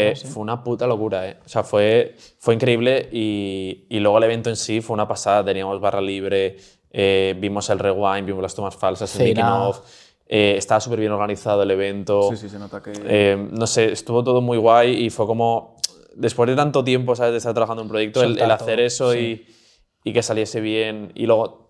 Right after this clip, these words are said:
Speaker 2: te can-, con todos tus amigos, con toda tu familia, no sé, que las cosas vayan bien siempre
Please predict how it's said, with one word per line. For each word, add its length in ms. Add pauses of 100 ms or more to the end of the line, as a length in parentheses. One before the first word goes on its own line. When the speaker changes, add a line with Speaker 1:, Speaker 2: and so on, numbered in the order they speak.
(160)
Speaker 2:
te 140
can-, 280
con 160
todos 160
tus 140
amigos, 560
con 140
toda 160
tu 40
familia, 600 (480)
no 100
sé, 220
que 160
las 140
cosas 420
vayan 380
bien 260
siempre 920